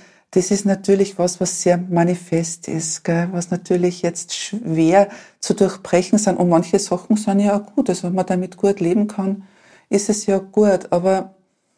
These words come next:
ja, das ist natürlich ein Prozess, gell? Das ist ein Prozess, wo man durch muss. Und manchmal, manchmal braucht's nur, ich find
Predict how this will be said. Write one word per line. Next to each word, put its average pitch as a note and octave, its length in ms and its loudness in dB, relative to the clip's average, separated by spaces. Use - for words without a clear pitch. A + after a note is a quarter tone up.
ja, G3 160 8
das G3 200 2
ist A3+ 100 4
natürlich A3 340 4
ein - 80 -2
Prozess, - 760 -10
gell? D#3 160 -4
Das E3 180 -6
ist E3 100 -6
ein F3 80 -6
Prozess, - 520 -4
wo F#3 60 -2
man F3 180 -2
durch F#3+ 340 -4
muss. F3+ 320 -4
Und F3 100 -2
manchmal, E3 540 -2
manchmal A#3 460 4
braucht's - 840 -2
nur, A3 420 2
ich G3 120 -2
find - 680 -2